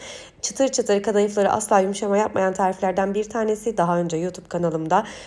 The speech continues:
e, borcamda bu tarifi hazırlamıştım. İçerisine birkaç ufak değişiklik yaparak tekrar kuplarda sizler için hazırladım. Umarım beğenirsiniz. Sizleri hiç bekletmeden hemen tarifin detaylarına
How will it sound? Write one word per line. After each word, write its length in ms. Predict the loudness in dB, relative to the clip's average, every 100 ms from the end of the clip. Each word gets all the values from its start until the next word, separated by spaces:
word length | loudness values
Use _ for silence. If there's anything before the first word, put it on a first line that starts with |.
| -4 4
e, 220 | 4 6
borcamda 500 | 6 6 2 2 -2
bu 60 |
tarifi 340 | 2 2 4 0
hazırlamıştım. 680 | 0 0 0 -2 -4 -6 -4
İçerisine 460 | -2 -2 0 -4 -4
birkaç 320 | -8 -4 -4 -4
ufak 300 | -4 -4 -2
değişiklik 520 | -2 -4 -10 -10 -6
yaparak 440 | -2 0 0 0 -6 -20 -2
tekrar 400 | 2 6 6 6
kuplarda 440 | 0 4 6 6 2
sizler 300 | 0 2 2
için 180 | 0
hazırladım. 600 | 0 2 2 2 0 -2 -8 -8
Umarım 380 | 2 4 4 6
beğenirsiniz. 680 | 6 8 4 0 0 0 -2
Sizleri 360 | -8 -4 -2
hiç 260 | -2 -4 0
bekletmeden 600 | 0 0 -2 -2 -2 0
hemen 320 | 0 0 -2
tarifin 420 | 2 2 2 0 0
detaylarına 580 | 2 0 0 2 0